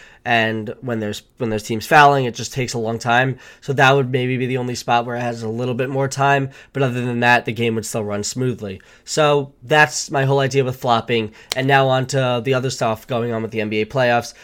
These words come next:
such as my Knicks just being eliminated last night. Uh,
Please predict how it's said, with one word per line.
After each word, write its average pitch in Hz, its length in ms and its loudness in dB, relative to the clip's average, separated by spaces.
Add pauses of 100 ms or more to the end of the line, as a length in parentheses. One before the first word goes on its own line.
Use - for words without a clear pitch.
(160)
such 151 320 2
as 135 560 4
my 123 120 -2
Knicks 131 300 -2
just 127 220 -8
being 120 160 -2
eliminated 113 600 -2
last 101 300 -4
night. 135 380 2 (340)
Uh, 120 320 2